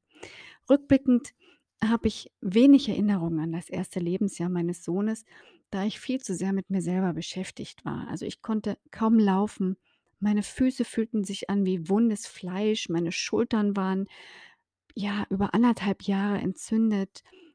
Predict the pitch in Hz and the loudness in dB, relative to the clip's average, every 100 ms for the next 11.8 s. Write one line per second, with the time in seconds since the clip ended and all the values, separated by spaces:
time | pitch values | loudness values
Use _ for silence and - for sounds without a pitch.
0 | _ _ 214 180 - 240 233 233 233 262 | _ _ -12 -12 -2 0 4 4 4 4
1 | 208 208 208 196 185 180 185 180 185 185 | 2 2 4 2 2 0 0 0 0 -2
2 | - - 175 175 185 208 269 - - 175 | -4 -6 -4 -2 -2 0 -2 -2 -6 -4
3 | 202 - - 170 175 185 - - - - | -4 -8 -12 -8 -6 -8 -10 -20 -20 -20
4 | - - - 180 214 - 190 180 - _ | -12 -10 -2 0 0 -4 -4 -4 -6 _
5 | _ _ - 202 - 165 180 180 180 170 | _ _ -2 -2 -2 -4 0 2 2 0
6 | - - 160 175 185 190 - - 190 180 | -8 -12 -10 -8 -6 -6 -6 -6 -6 -6
7 | - - - - - 208 - 196 214 202 | -12 -20 -20 -18 -6 -6 -2 2 4 6
8 | 196 196 185 180 196 196 196 196 185 208 | 4 4 2 0 0 2 4 2 2 2
9 | 220 220 214 226 - - 233 - 226 208 | 2 0 -2 -4 -4 2 2 4 0 2
10 | 208 202 226 240 - 208 202 214 214 190 | 2 0 0 -2 -4 -8 -6 -4 -2 -2
11 | 190 180 208 - 185 175 170 185 | -2 -2 -4 -4 -4 -4 -4 -8